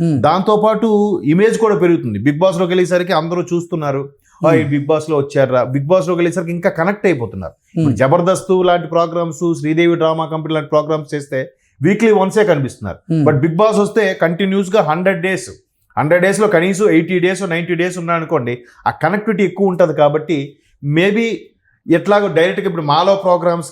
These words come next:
Speaker 2: కానీ వెళ్తే
Speaker 1: Hmm.
Speaker 2: డైరెక్ట్ ర్యాపో ఉంటుంది కదా అనే ఉద్దేశంలో దానికి ఒప్పుకున్నా అన్నట్టు కూడా కొన్ని వార్తలు ఉన్నాయి.
Speaker 1: Hmm.
Speaker 2: ఎందుకంటే గతంలో చమ్మక్ చంద్ర లాంటి వాళ్ళు ఈటీవీ జబర్దస్త్ ఆపేసి నాగబాబు గారితో మాలో ప్రోగ్రామ్ స్టార్ట్ చేశారు.
Speaker 1: Hmm.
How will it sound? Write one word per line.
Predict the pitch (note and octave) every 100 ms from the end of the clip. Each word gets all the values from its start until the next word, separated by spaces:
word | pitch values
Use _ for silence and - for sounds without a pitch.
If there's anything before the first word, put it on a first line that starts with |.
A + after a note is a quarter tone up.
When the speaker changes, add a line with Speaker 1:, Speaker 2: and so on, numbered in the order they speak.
| -
Speaker 2:
కానీ | E3 D#3+ - - B2
వెళ్తే | C3+ C#3+ D3+ C#3 - - _ E3+
Speaker 1:
Hmm. | D3+ A#2
Speaker 2:
డైరెక్ట్ | D#3 A3 A#3 G#3
ర్యాపో | F#3+ F#3 G3
ఉంటుంది | F3+ E3+ D#3+
కదా | D#3 D3 C#3+
అనే | C#3
ఉద్దేశంలో | C3+ D#3 D#3 D3+ E3 C3+ D3+ E3 A#2
దానికి | C#3 C#3+ C#3+
ఒప్పుకున్నా | D3+ F3 E3 D#3+
అన్నట్టు | D3+ D3 C3+
కూడా | C#3 D#3+
కొన్ని | G3+ D3+ A#2+
వార్తలు | A#2+ C3 A#2
ఉన్నాయి. | G2+ D#2 - -
Speaker 1:
Hmm. | F3 D3
Speaker 2:
ఎందుకంటే | A2+ D#3 D3
గతంలో | C#3 E3+ F#3 F#3+
చమ్మక్ | E3+ D3+ E3+ F#3+
చంద్ర | E3+ F3
లాంటి | E3 D#3 D#3+
వాళ్ళు | D#3+ E3
ఈటీవీ | D3+ C#3+ D#3+ D#3
జబర్దస్త్ | C#3 C#3 C#3 D3 C#3+ G#2
ఆపేసి | B2 B2+ D3+ D3 F#3 G3 _ - A2
నాగబాబు | B2 D3+ D#3+ D#3 D#3
గారితో | D3 D3+ C#3+ D#3
మాలో | B2 B2 D3+ D3 A#2+ - - B2+
ప్రోగ్రామ్ | B2+ C#3+ C#3+
స్టార్ట్ | - D3 D3
చేశారు. | C#3+ - F#2 _ D#3+
Speaker 1:
Hmm. | D#3+ C3+